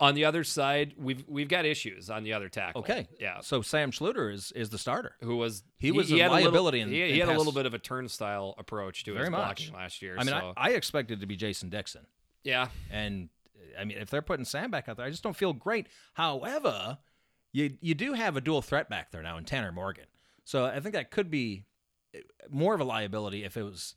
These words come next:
Speaker 2: Annexstad back there. But now that it's Morgan, he can move around a little more. So
Speaker 1: Yeah.
Speaker 2: maybe it won't be as big of a deal.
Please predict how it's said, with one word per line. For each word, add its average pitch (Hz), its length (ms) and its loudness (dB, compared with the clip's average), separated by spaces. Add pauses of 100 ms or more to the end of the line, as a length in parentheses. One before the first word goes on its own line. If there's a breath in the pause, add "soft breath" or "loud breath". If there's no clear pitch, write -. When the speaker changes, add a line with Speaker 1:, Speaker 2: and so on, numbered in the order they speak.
Speaker 2:
Annexstad 147 460 -4
back 76 240 -10
there. 90 100 -6
But 101 120 -8
now 139 140 2
that 147 100 2
it's - 140 -4
Morgan, 127 360 -2
he 113 120 -6
can 110 140 -4
move 101 160 -4
around 131 200 -2
a 101 40 -4
little 90 140 -8
more. 80 240 -12
So 139 160 -4
Speaker 1:
Yeah. 117 180 2 (160)
Speaker 2:
maybe 185 200 4
it 165 60 0
won't 151 220 -4
be 131 100 -4
as 95 120 -4
big 101 160 -4
of 85 60 -12
a - 20 -14
deal. 80 280 -12